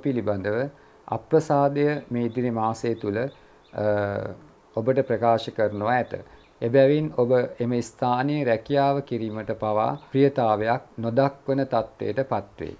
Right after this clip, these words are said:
ඒවා මගහැර ගැනීමට ඔබ මුල සිටම ඔබගේ රැකියා ස්ථානයේ වැඩ කටයුතු, අ, ක්‍රමානුකූලව කිරීමට උත්සාහ ගත යුතුය. ඔබ රාජ්‍යාංශයේ කෙනෙක්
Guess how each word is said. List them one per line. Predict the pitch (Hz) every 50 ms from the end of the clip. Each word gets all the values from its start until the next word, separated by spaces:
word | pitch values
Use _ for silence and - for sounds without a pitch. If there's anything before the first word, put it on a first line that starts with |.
| - -
ඒවා | 117 123 123 127 123 117
මගහැර | 117 113 117 123 131 143 143 139 139 113
ගැනීමට | 113 110 104 101 101 98 95 98 98 - 127 135 147 143 - - - - - _ -
ඔබ | 120 113 123 120
මුල | 113 117 123 139 156
සිටම | 156 156 131 98 - 101 95 98 101 101 107 110 - -
ඔබගේ | - 107 117 120 117 120 117 110
රැකියා | 110 110 107 - - 135 131 131 131 127
ස්ථානයේ | 127 - _ - 104 95 101 101 98 98 98 104 107 - - - - _ _ _ - -
වැඩ | 113 117 127 135
කටයුතු, | 135 139 131 131 - 139 139 143 139 143 151 151 143 135 - - - - - _ - - - -
අ, | - 104 107 107
ක්‍රමානුකූලව | 107 - 131 123 123 127 135 139 143 147 135 - 123 113 104 101 101 98 104 117 139 139 - _ _ _ -
කිරීමට | - 123 120 131 139 135 117 104 101 98 113 120 139 127 - - -
උත්සාහ | - 113 - - - 120 113 117 123
ගත | 117 107 101 -
යුතුය. | 107 101 117 120 - 123 101 98 101 - - - - - - - - - -
ඔබ | - 131 127 131
රාජ්‍යාංශයේ | 123 120 117 120 123 123 123 127 143 139 139 143 139 - - 143 139 135
කෙනෙක් | 135 - 123 113 113 107 101